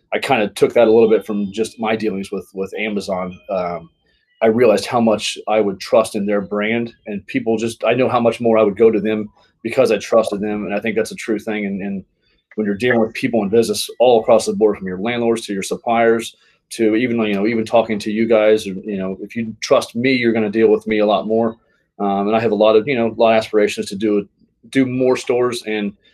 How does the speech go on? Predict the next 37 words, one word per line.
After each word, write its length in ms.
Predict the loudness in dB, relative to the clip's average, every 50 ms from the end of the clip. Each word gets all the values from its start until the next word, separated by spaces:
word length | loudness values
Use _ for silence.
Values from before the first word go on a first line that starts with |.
| _ _
to 120 | -2 -2 0
get 120 | 2 2
into 160 | 4 4 4
lots 240 | 4 4 2 2 2
of 60 | 2
different 260 | 0 2 2 0 0 0
things 160 | 0 0 0
just 180 | 0 0 0
besides 400 | 0 -2 0 2 4 4 2 2
hardware. 300 | 0 -2 0 0 0 0
So, 420 | -2 -2 -2 0 0 0 -2 -2 _ _ _ _ _ _ -4
uh, 140 | -2 0 0
we 60 | 0
switched 260 | 0 -2 -4 -4 0
it 60 | 4 4
over 180 | 4 4 2
to, 260 | 2 0 0 0 0
to 140 | -4 -8 -8
Trust 300 | -2 0 0 0 2 2
Hardware 300 | 2 2 4 6 4 4 4
'cause 120 | 2 -4
I, 100 | -4 -4 -4 -6 -8 -12
I 60 | -10 -8
believe 160 | -6 -4 -4
that's 160 | -4 -4 -4
something 320 | -6 -10 -8 -8 -8 -8
that, 160 | -6 -8 -10 -12 _ _ _ _ _ _ _ _ _ -14
uh, 160 | -12 -10 -8
is 100 | -8 -10
a 40 | -8
core, 300 | -4 0 0 0 0 -2 -8 _ _
core 180 | _ -4 -2 -2
part 160 | 0 -2 -2
of 60 | -2
the 80 | -2 -2
business. 440 | -2 0 -2 0 -2 -4 -6 -6 -8
And 200 | -10 -10 -12